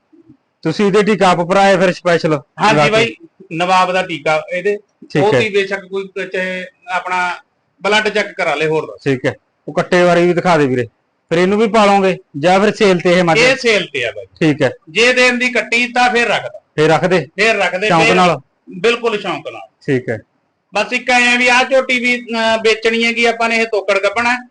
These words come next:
Speaker 1: ਠੀਕ ਹੈ।
Speaker 2: ਹਾਂਜੀ, ਇਹ ਵੀ ਪਲੂਣ ਹੈ, ਇਹ ਮ-, ਅਹ, ਛਿੱਗ ਦੇ ਦੰਦ ਮੈਨੂੰ ਲੱਗਦਾ, ਅਹ, ਆਪਣਾ ਤੋਕੜ ਗੱਭਣ ਹੈ,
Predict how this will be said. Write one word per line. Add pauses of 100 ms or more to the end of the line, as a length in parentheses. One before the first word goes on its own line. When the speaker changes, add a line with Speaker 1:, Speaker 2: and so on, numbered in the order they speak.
(140)
Speaker 1:
ਠੀਕ
ਹੈ। (280)
Speaker 2:
ਹਾਂਜੀ, (100)
ਇਹ
ਵੀ
ਪਲੂਣ
ਹੈ,
ਇਹ
ਮ-,
ਅਹ,
ਛਿੱਗ
ਦੇ
ਦੰਦ
ਮੈਨੂੰ
ਲੱਗਦਾ,
ਅਹ,
ਆਪਣਾ
ਤੋਕੜ
ਗੱਭਣ
ਹੈ,